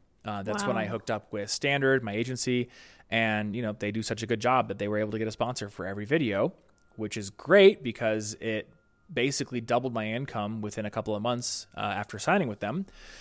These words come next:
Speaker 1: But it also meant, like, every video is high pressure. Every
Speaker 2: Mm.
Speaker 1: video needs to perform well for the sponsor.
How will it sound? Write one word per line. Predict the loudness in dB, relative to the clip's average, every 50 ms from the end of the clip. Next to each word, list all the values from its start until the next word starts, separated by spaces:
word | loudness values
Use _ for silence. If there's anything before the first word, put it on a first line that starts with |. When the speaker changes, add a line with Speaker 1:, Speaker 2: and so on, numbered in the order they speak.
| -8 2
Speaker 1:
But | 6 10 10
it |
also | 10 10 10 8 6
meant, | 6 6 6
like, | 6 4 4 4
every | 4 4 6 6 4
video | 4 4 4 6 6 6 6 4 4 0 0 -4 -12 -20 -20 2 6
is | 8 8 8 6 2 0 -4 0
high | 2 2 2
pressure. | 2 0 -2 -2 -6 -14 -18 _ _ _ _ _ _ _ _ _ _
Every | 4 6 6 6
Speaker 2:
Mm. | 6
Speaker 1:
video | 8 8 8 8 10 10 8 6 4 2 -14 -12
needs | -8 -6 -6 -6 -6
to | -8 -10
perform | -4 6 8 8 8 8
well | 8 6 6
for | 6 4
the | -2 2
sponsor. | 2 2 2 4 8 10 10 10 10